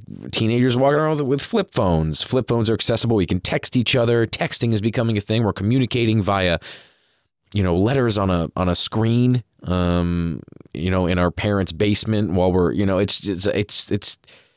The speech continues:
so then that happens. And then it just, then, then we have instant messenger. And then we go into, from instant messenger, um,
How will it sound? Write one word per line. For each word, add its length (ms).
so 140
then 100
that 160
happens. 540
And 100
then 240
it 80
just, 340
then, 220
then 140
we 100
have 160
instant 300
messenger. 580
And 140
then 140
we 100
go 240
into, 500
from 120
instant 300
messenger, 720
um, 520